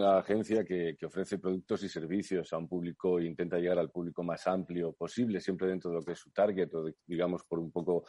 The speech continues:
tener el foco puesto en un cliente determinado, eh, esta, Gilmar hemos apostado, pues, por, por estar donde la gente está. Estamos ahora mismo en una, en un metaverso que es Decentraland, en el que ya hay,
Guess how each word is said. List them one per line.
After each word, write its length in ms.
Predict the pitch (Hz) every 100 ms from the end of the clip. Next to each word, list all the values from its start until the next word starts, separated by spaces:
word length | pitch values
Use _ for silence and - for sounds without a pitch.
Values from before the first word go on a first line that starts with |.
| - -
tener 220 | 87 90
el 100 | 87
foco 240 | 90 85
puesto 260 | 95 90 92
en 60 |
un 60 | 87
cliente 340 | 92 92 82
determinado, 640 | 87 87 87 87 92 101 - - - _ -
eh, 440 | 82 80 78 80
esta, 240 | 85 90 87 80 80 -
Gilmar 300 | 82 85 90
hemos 220 | 90 87
apostado, 560 | 82 - - 98 101 -
pues, 180 | 85
por, 300 | - 85 78
por 240 | - 78 76
estar 400 | - - 113 110
donde 280 | 113 98 90
la 100 | 85
gente 520 | 101 104 107 92 80
está. 340 | - 143 - _
Estamos 380 | 80 - 98 92
ahora 140 | 95 92
mismo 280 | 92 98
en 60 | 95
una, 400 | 98 101 92 90
en 100 | 85
un 80 | 95
metaverso 460 | 90 92 98 95
que 80 | 90
es 40 | 85
Decentraland, 580 | 85 95 92 104 110
en 80 | 95
el 100 | 80
que 160 | - 78
ya 140 | 85
hay, 220 | 87 92